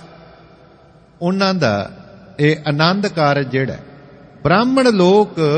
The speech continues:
ਇਹ ਕਹਿੰਦੇ ਸਨ ਕਿ ਬੇਦੀ ਦੇ ਫੇਰੇ ਹੋਣਗੇ, ਪਰ ਉਸ ਤੋਂ ਪਹਿਲਾਂ ਗੁਰੂ ਅਰਜਨ ਦੇਵ ਮਹਾਰਾਜ ਨੇ ਸੂਈ ਰਾਗ ਵਿੱਚ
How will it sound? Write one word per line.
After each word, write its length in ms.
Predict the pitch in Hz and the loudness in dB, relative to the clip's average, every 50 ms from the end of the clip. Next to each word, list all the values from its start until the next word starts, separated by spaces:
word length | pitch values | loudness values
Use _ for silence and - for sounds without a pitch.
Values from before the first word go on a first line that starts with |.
| 175 202 208 175 196 | -2 -2 -4 -4 -2
ਇਹ 160 | 196 208 208 | -2 -2 -2
ਕਹਿੰਦੇ 400 | 208 - 180 180 180 175 180 175 | -2 -2 -4 -2 -2 -2 -2 -4
ਸਨ 540 | - - 147 135 135 131 139 147 165 190 190 190 - | -4 -4 -4 -4 -4 -2 -2 -2 -2 -4 -4 -6 -6
ਕਿ 100 | - 170 | -6 -4
ਬੇਦੀ 420 | 151 139 147 143 135 135 170 196 190 | -2 -2 -2 -2 -2 -4 -6 -4 -4
ਦੇ 120 | 175 185 | -4 -4
ਫੇਰੇ 360 | 170 - 165 143 151 165 175 | -4 -4 -4 -4 -2 -2 -2
ਹੋਣਗੇ, 400 | 170 156 120 117 120 113 - - - - - - - - - - - - - - - - _ _ _ _ _ _ - - | -4 -4 -6 -8 -10 -12 -14 -16 -16 -20 -20 -20 -20 -20 -20 -20 -20 -20 -20 -20 -20 -20 _ _ _ _ _ _ -6 0
ਪਰ 160 | 151 156 165 | 2 4 4
ਉਸ 320 | 185 196 214 233 226 233 - | 4 4 4 4 2 0 -2
ਤੋਂ 100 | 220 208 | -4 -4
ਪਹਿਲਾਂ 560 | 160 147 180 185 196 190 175 151 143 147 170 | -2 0 -2 0 0 0 0 0 0 0 -2
ਗੁਰੂ 320 | 190 165 151 175 180 185 170 | -2 -2 -2 0 2 4 4
ਅਰਜਨ 380 | 151 147 147 147 190 202 196 | 4 2 2 0 -2 -2 0
ਦੇਵ 140 | 180 185 175 | 0 0 0
ਮਹਾਰਾਜ 560 | 160 151 139 127 131 123 123 131 147 170 160 | 0 0 -2 0 0 0 0 0 0 0 -2
ਨੇ 260 | 165 147 139 143 165 180 | -2 -4 -2 -2 -4 -4
ਸੂਈ 420 | 170 - - 180 202 226 233 220 | -6 -6 -6 -4 -4 -2 -2 0
ਰਾਗ 320 | 180 143 123 123 127 127 | 0 0 0 0 -2 -2
ਵਿੱਚ 180 | 139 147 151 139 | -2 -2 -2 -4